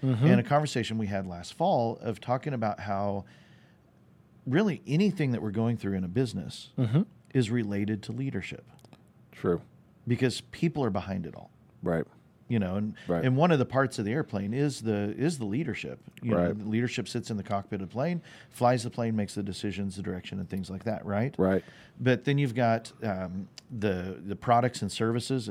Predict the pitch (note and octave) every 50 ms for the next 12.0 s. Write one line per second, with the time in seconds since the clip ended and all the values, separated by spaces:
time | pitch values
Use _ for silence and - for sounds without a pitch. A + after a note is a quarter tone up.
0 | - - - G#2+ G#2+ G2+ G2 F2+ F2 F#2 G#2 C3+ D3 C#3+ C#3 C#3 C#3 C3+ B2 -
1 | - F#2 F#2 F#2 F2+ F2+ F#2 F#2+ F#2+ G2 - - - - G2 G2+ F#2 A#2 C3 C3
2 | A2 C3 C3 B2+ A2+ - G#2 G#2+ G#2 G#2 G2+ F#2 - A2+ A2+ A#2 A2+ A2+ G#2+ G#2
3 | F2+ G2 - G2 A2 A#2+ C3+ B2 - C#3 A#2 B2+ B2 B2 B2+ B2+ A#2+ G#2 F2+ F#2+
4 | G2+ G#2+ A2 A2+ A2 G#2 G2 F2+ - F#2 F2 - G2+ A2 A#2 A2+ B2+ A2+ A2+ B2+
5 | B2 B2 B2+ B2 A#2+ - - - - - G#2+ G#2 - - C#3+ F3 G3 - F#2+ F#2+
6 | F#2+ F#2+ F#2+ F#2+ F#2+ - - B2+ A#2+ A2+ B2 A2+ G#2 - A2 F#2 E2 - - -
7 | F#2+ G2+ - - - C#3+ D3+ F3+ G#3 G3 - - - - - - E2 F2 F2+ G2+
8 | G#2+ A2+ A#2+ C#3+ F3 F3 - - - - - - - - - C3 B2+ A#2+ - -
9 | C#3 C3 B2 A#2+ G2 A2+ B2 A2 - - - C3+ D3+ - - - - A#2+ A2+ -
10 | - A#2 G#2+ - B2+ G#2+ G#2 G2 - - - G2 G2 G#2+ A#2+ A#2+ G#2+ F2+ F2+ F2
11 | F2 E2+ F2 F2 B2+ E3 D#3 A#2 F#2+ E2+ - - E2+ D#2+ - - - - -